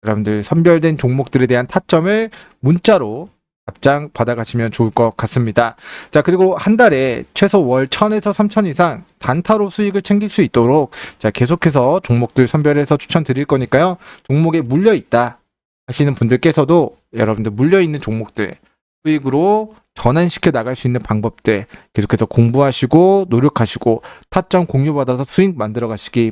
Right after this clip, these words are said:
바라겠습니다. 자, 그럼 이제 본 내용으로 돌아와서 자, 우리 그롤스터 코인 같은 경우는 비트가 살짝 바닥권에서 횡보하는 기간에서, 네, 상승 흐름이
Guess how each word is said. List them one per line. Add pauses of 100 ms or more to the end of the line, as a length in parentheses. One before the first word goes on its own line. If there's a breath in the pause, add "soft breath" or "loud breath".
바라겠습니다. (420)
자,
그럼
이제
본
내용으로
돌아와서 (200)
자,
우리
그롤스터
코인
같은
경우는
비트가 (540)
살짝 (640)
바닥권에서
횡보하는 (200)
기간에서, (420)
네,
상승
흐름이